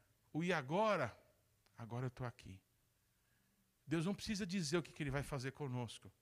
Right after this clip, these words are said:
O que a gente precisa é ouvir que Ele está aqui. Amém, amados? Nós precisamos, como seres humanos, saber que Deus está conosco. Em momentos desses de adoração como nós tivemos,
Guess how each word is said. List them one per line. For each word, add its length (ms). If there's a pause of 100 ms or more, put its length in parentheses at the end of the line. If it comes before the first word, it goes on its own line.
(500)
O 80
que 100
a 20
gente 220
precisa 480
é 60
ouvir 320
que 160
Ele 100
está 300
aqui. 320 (1300)
Amém, 300
amados? 640 (200)
Nós 220
precisamos, 760
como 220
seres 440
humanos, 640 (320)
saber 540
que 140
Deus 240
está 240
conosco. 600 (880)
Em 80
momentos 460
desses 280
de 100
adoração 440
como 220
nós 180
tivemos, 640